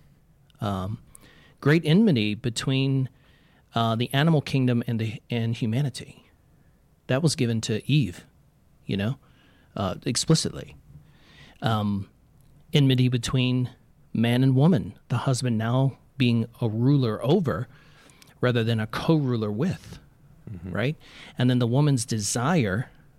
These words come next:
Speaker 1: or enmity with the man to take that, now take that position from,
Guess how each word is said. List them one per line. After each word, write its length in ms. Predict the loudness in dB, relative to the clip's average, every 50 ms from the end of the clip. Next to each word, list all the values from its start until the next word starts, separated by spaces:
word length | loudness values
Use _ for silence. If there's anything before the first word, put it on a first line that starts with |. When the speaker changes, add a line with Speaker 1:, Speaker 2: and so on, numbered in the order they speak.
| _ _ _ -4
Speaker 1:
or 160 | -2 -2 0
enmity 460 | 0 2 4 4 4 2 2 -2 -4
with 220 | -4 -4 -6 -6 -6
the 80 | -6
man 360 | -6 -6 -4 -4 -4 -6 -6 -10 -14 -20 -20 _ _ _ -8
to 100 | -6 -4
take 360 | -4 -4 -2 -2 -2 -2 -2
that, 260 | -4 -4 -4 -4 -4 -4
now 200 | -4 -4 -4 -4
take 320 | -6 -2 0 0 0 0 -2
that 200 | -4 -4 -4 -2
position 480 | -4 -4 -2 -2 -4 -4 -4 -6 -6
from, 280 | -6 -4 0 0 0 2